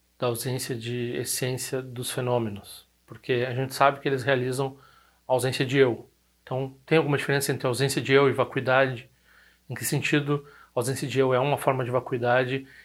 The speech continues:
E em que sentido a ausência de eu não é suficiente pra reconhecer a ausência de essência dos fenômenos de forma completa? O que que falta, né?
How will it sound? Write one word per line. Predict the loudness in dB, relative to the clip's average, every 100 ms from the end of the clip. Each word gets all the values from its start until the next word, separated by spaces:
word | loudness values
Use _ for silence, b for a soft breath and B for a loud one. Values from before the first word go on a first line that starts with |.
| B
E | -4
em | -4
que | -4
sentido | -6 -2 2
a | 2
ausência | 4 0 0
de | 0
eu | 0
não | 0 2
é | 0
suficiente | -2 -4 -4 -4 -2 0 0 -2
pra | -2 -2 0
reconhecer | -2 -4 -6 -2 0 0 -6 b b b b b b b b _
a | -4
ausência | -4 -2 -4 -4 -6 -8 -12 _ _ _ _ _
de | -6 -4
essência | -2 -2 -2 -2 -4
dos | -6 -8
fenômenos | -8 -6 -4 -4 -4 -6
de |
forma | -8 -8
completa? | -6 -6 -4 -4 -6
O | -18 _ _ _ -6
que | -4
que | -4
falta, | 4 6 6 4 -4
né? | -4 -6